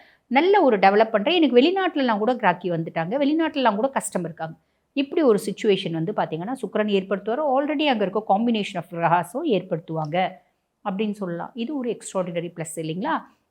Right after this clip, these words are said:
அதுக்கும் மேல செப்டம்பர் மாதம் பதினஞ்சாம் தேதி தொழில்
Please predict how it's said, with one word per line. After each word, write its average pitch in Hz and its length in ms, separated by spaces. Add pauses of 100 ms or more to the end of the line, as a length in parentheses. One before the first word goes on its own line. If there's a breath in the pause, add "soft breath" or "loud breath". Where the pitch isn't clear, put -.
அதுக்கும் 262 260
மேல 220 400
செப்டம்பர் 311 540
மாதம் 226 340
பதினஞ்சாம் 233 520
தேதி 175 400
தொழில் 311 300